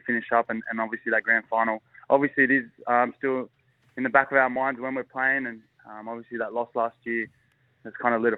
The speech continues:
fire in us that we wanna obviously experience that better and, um, change the result. So, yeah, at the moment we're looking at week to week, and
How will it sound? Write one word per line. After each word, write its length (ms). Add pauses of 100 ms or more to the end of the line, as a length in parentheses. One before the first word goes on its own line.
fire 260
in 60
us 140 (100)
that 100
we 120
wanna 260 (140)
obviously 260
experience 460
that 160
better 260
and, 100 (420)
um, 440 (160)
change 240
the 60
result. 400 (100)
So, 200 (580)
yeah, 180 (300)
at 80
the 80
moment 280
we're 60
looking 260
at 120
week 180
to 80
week, 220
and 180